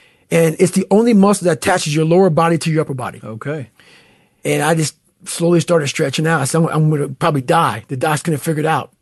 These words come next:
Speaker 1: I was slowly dying. It was
Speaker 2: Mm.
Speaker 1: literally collapsing. Like, there was no blood flow
Speaker 2: Yes.
Speaker 1: to organs in my body
Speaker 2: Right.
Speaker 1: from all the stress in my entire life.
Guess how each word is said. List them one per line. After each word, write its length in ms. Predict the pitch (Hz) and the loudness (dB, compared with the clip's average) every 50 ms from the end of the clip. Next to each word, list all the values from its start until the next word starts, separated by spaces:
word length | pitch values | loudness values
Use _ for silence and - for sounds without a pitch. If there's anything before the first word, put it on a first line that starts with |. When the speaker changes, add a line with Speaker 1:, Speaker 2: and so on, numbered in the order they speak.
| _ _ | _ _
Speaker 1:
I 80 | 131 151 | -4 -2
was 200 | 151 151 143 - | 0 0 -2 -2
slowly 540 | - - - 165 170 170 170 156 160 156 143 | -4 -2 0 2 2 4 2 2 0 -2 -4
dying. 420 | 135 156 143 143 139 131 110 104 | -2 -2 -2 -2 -2 -4 -4 -4
It 60 | 143 | -4
was 180 | 156 143 117 113 | -2 -2 -4 -4
Speaker 2:
Mm. 60 | 208 - | -6 -2
Speaker 1:
literally 580 | 165 160 170 180 185 180 175 165 160 156 139 - - - - - _ _ _ _ _ _ _ | 0 4 4 6 4 4 4 2 0 0 -2 -6 -12 -20 -20 -20 _ _ _ _ _ _ _
collapsing. 600 | - - 165 160 170 165 160 131 - - 170 160 | -6 -2 0 2 2 2 2 0 -2 -4 -2 -2
Like, 160 | 160 156 151 | -2 -2 0
there 120 | 170 170 180 | 2 2 4
was 100 | 175 170 | 4 4
no 140 | 180 170 | 2 2
blood 320 | 147 135 151 165 196 190 180 | 0 2 2 2 2 2 2
flow 300 | - 160 160 147 139 123 | -2 -8 -8 -8 -6 -6
Speaker 2:
Yes. 180 | 123 120 113 101 | -6 -6 -4 -6
Speaker 1:
to 80 | - 160 - | -6 0 2
organs 300 | 185 185 180 170 160 127 | 4 4 4 2 0 -2
in 80 | 160 143 | -4 -6
my 100 | 135 135 | -6 -6
body 340 | 131 156 151 147 135 123 | -4 -2 -2 -2 -4 -6
Speaker 2:
Right. 280 | 117 113 113 110 95 90 _ _ _ _ _ _ _ | -10 -12 -14 -14 -16 -18 _ _ _ _ _ _ _
Speaker 1:
from 140 | - 165 - | -8 -6 -2
all 180 | - 170 175 180 | 0 2 2 4
the 80 | 170 160 | 2 0
stress 280 | - - 180 160 - | 0 0 0 0 0
in 60 | 165 | -2
my 120 | 151 139 135 | -4 -6 -6
entire 280 | 135 - 160 143 147 | -6 -4 -4 -4 -2
life. 320 | 151 160 170 151 120 - | -2 -2 -2 -4 -4 -8